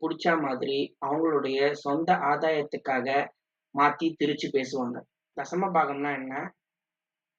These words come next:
எப்படி கொடுக்கணும், யாருக்கு கொடுக்கணும், நம்ம ஏன் கொடுக்கணும் அப்படிங்கிற விஷயங்களை எக்ஸ்பிளைன் பண்ணி நம்ம சேனல்ல ஒரு வீடியோ போட்டிருக்கோம்.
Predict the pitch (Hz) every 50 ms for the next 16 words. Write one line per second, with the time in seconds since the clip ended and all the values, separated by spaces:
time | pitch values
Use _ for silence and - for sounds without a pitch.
0 | _ _ 143 143 147 - 180 190 185 170 143 143 - 143 139 135 147 190 208 -
1 | _ _ _ _ _ _ _ _ _ _ _ _ _ _ _ _ _ _ - 143
2 | 139 156 180 190 180 190 170 - 151 139 123 - 139 135 139 165 185 - _ _
3 | _ _ _ _ _ _ _ _ _ _ _ _ _ _ _ - 135 135 135 139
4 | 139 147 165 190 202 175 170 151 143 147 - 143 139 139 143 175 185 - _ _
5 | _ _ _ _ _ _ _ _ _ _ - - 143 143 151 165 160 156 147 139
6 | 135 131 - 170 175 180 175 160 151 143 139 139 - _ - 170 170 160 151 143
7 | 139 135 151 170 180 151 143 147 147 143 - 151 151 156 165 165 165 156 151 143
8 | 143 139 139 143 143 143 143 135 143 135 127 127 127 127 - 143 143 -